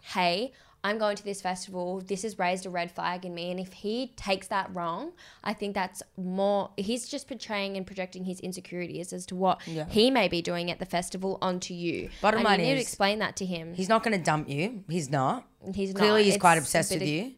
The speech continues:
Speaker 1: gaslighting.
Speaker 2: If he does, you're better off without him, because
Speaker 1: Yeah.
Speaker 2: a boy that's gonna try and control your movements is not a boy you wanna be dating.
Speaker 1: Yeah. Also,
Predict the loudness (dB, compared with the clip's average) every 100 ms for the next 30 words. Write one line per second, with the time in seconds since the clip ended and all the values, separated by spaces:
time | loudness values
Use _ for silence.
0 | _ -6 -6 -10 0 2 2 8 10 10
1 | 10 4 0 6 8 8 6 4 6 6
2 | 6 2 -4 -6 -4 0 0 2 0 0
3 | -2 -2 -2 -2 -4 -6 -2 0 0 -4
4 | -6 -6 -8 -6 -4 -4 -4 -6 -6 -8
5 | -10 -10 -10 -10 -14 -16 -6 -4 -4 -8
6 | _ 4 6 6 6 6 6 4